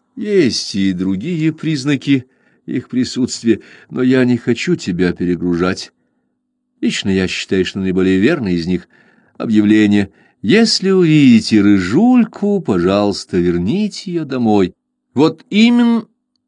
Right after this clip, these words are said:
хотел было сказать Бобби, но не успел. «Бобби!»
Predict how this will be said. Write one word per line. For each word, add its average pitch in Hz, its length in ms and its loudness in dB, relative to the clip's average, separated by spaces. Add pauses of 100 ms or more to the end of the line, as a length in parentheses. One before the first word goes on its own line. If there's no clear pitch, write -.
(760)
хотел 101 420 0
было 101 180 0
сказать 107 360 -2
Бобби, 170 600 0
но 104 180 -8
не 104 120 -6
успел. 101 560 -2 (380)
«Бобби!» 170 1200 0